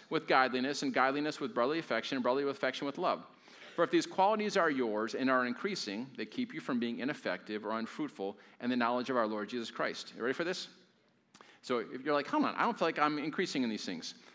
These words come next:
Verse nine, "For whoever lacks these qualities is so nearsighted that he is blind,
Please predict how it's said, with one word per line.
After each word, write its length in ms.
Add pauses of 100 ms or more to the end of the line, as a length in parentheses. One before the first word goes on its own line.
(100)
Verse 220
nine, 240 (200)
"For 140
whoever 320
lacks 360
these 160
qualities 580
is 160
so 280
nearsighted 720
that 140
he 120
is 120
blind, 540